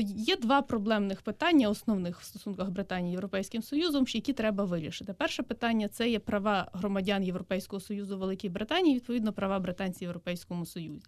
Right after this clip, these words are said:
У випадку повного жорсткого Брекзиту громадяни Європейського Союзу матимуть ті ж права у Великобританії, що й будь-які іноземці. Їм потрібні будуть візи на роботу, на відвідування,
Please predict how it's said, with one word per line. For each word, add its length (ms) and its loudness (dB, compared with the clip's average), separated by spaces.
У 80 0
випадку 600 4
повного 440 6
жорсткого 560 2
Брекзиту 680 4
громадяни 500 8
Європейського 580 2
Союзу 420 4
матимуть 440 6
ті 140 6
ж 100 0
права 300 2
у 40 0
Великобританії, 640 2
що 140 2
й 40 4
будь-які 340 2
іноземці. 460 -2
Їм 120 2
потрібні 440 0
будуть 300 -8
візи 260 0
на 120 2
роботу, 560 4
на 120 4
відвідування, 1120 4